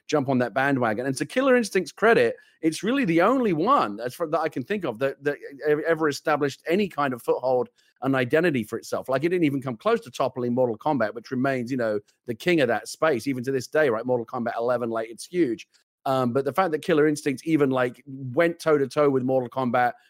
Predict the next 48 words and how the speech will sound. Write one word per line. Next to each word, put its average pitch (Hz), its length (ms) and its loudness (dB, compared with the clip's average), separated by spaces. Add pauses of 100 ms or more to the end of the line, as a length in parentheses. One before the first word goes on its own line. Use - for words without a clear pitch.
(180)
tried 156 220 2
to 135 80 -12
jump 139 220 0
on 131 120 0
that 127 160 -2
bandwagon 123 760 -2 (280)
and, 127 360 0
and 131 160 -2
came 147 260 0
away, 127 520 2
you 139 100 0
know, 120 140 0
with 123 400 0
any 156 240 0
kind 131 260 -2
of 117 80 0
respect 117 500 -6
at 107 140 -10
all 120 440 2 (280)
is 139 240 -2
really 156 220 2
remarkable, 131 500 -2
'cause 120 140 -6
I 131 60 0
can't 135 220 -6
think 135 100 -6
of 117 60 -10
a 120 40 -10
single 160 600 -2
other 127 420 2 (260)
Mortal 131 300 2
Kombat 123 460 0 (120)
wannabe 123 520 -2
or 101 120 -8
copycat, 127 500 -4
whatever 143 240 4
you 135 100 2
wanna 117 180 0
call 175 320 2
it, 110 80 0
a 123 40 -8
Mortal 127 220 -2
Kombat 120 280 -6
style 123 280 -4
game 120 400 -4 (300)
that 131 300 0
did 147 160 2
anything 139 400 0